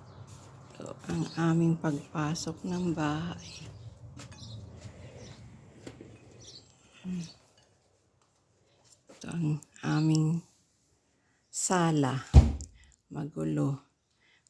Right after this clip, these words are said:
Ano-anong ilinalagay ng asawa ko dito. Yung biskwit niya, andyan. Hindi ko pwedeng pakialman yan at magagalit.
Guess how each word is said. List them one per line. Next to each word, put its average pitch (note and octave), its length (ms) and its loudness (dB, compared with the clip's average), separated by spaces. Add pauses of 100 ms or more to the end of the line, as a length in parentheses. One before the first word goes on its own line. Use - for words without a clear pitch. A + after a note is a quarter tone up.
(120)
Ano-anong D#3 480 0
ilinalagay D#3+ 640 2
ng D3+ 240 2
asawa D3+ 560 0
ko D#3 80 -10
dito. C#3 640 -4 (1300)
Yung D3+ 240 0
biskwit D3+ 560 -2
niya, D3+ 240 4
andyan. C#3+ 400 4
Hindi C#3+ 300 0
ko D3+ 180 -2
pwedeng D3+ 320 2
pakialman D3+ 720 2
yan C#3 160 4
at - 80 -10 (1400)
magagalit. D#3 960 2